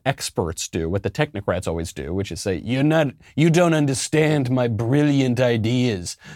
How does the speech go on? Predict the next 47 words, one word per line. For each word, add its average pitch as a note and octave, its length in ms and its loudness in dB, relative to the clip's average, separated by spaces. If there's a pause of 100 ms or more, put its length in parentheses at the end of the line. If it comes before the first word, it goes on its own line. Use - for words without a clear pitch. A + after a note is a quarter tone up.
S-, - 100 -10
'cause A#2+ 200 2
Rand B2+ 260 2
Paul B2 200 2
says, D#2 420 -4 (760)
specifically, G2 840 -2 (760)
that - 160 -4
we A#2 140 4
don't A2+ 100 2
see A2 160 2
evidence G2 300 0
of F2 80 -4
reinfection G2 760 0
from F2 140 -6
covid. F#2+ 400 0
So F#2 140 0
once F2+ 200 -4
you G2 40 -4
get G2+ 120 0
vaccinated F#2+ 640 -2
or F2 60 -2
once E2+ 260 -4
you've F2+ 240 -4
already F#2 220 0
gotten E2+ 240 -2
the E2+ 60 -6
virus, A#2+ 360 0
you A#2 40 -2
can G#2 40 -2
take B2+ 200 -4
the - 40 -8
stupid C#3 340 -2
mask F3 300 -2
off. - 220 -10 (840)
And C3+ 180 2
then C3 80 2
Fauci C3 360 2
says, A2 180 -2
"No, D3 240 4
I'm D3+ 160 2
talking D#3 300 2
about A2 160 0
the G#2+ 80 -2
new B2 720 4
variants A#2 680 0
of - 180 -10
covid." - 360 -6